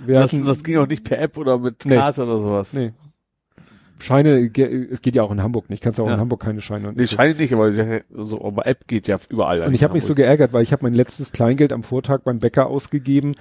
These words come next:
Speaker 1: weil der Kleine noch einen Schokocroissant wollte.
Speaker 2: <laughs>
Speaker 1: Und ich hatte schon den fünf-Euro-Schein in der Hand und dann sagte sie eins vierzig und ich so, "Oh, ich glaub, das hab ich passend."
Speaker 2: Ja.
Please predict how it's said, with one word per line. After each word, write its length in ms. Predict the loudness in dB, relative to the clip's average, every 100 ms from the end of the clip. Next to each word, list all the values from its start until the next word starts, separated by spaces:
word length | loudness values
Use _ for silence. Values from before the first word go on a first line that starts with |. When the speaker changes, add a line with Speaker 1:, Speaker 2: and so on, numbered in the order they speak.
| -12 -16
Speaker 1:
weil 140 | -4 2
der 140 | 2
Kleine 400 | 0 0 2 2
noch 180 | -2 -4
einen 80 | -4
Schokocroissant 840 | -4 -4 -6 -6 -4 -4 -4 -4
wollte. 340 | -2 -2 -2 -4 -6 -8
Speaker 2:
<laughs> 180 | _
Speaker 1:
Und 220 | -2 -2 -2 _ _
ich 160 | 2
hatte 180 | 2 2
schon 180 | 0 0
den 100 | -2
fünf-Euro-Schein 720 | 0 -2 0 0 0 0 0 0
in 100 | 2
der 140 | 2
Hand 220 | 2 0
und 120 | -4 -4
dann 120 | 0
sagte 260 | 0 -2
sie 160 | -2 -2
eins 200 | -2 -4
vierzig 480 | 0 0 0 -4 -6
und 80 | -8
ich 120 | -10
so, 260 | -6 -6 -6 _ _
"Oh, 80 | 0
ich 60 | 2
glaub, 100 | 2
das 100 | 2
hab 80 |
ich 120 | 0 2
passend." 420 | 2 2 -4 -8 -20 -6
Speaker 2:
Ja. 160 | -6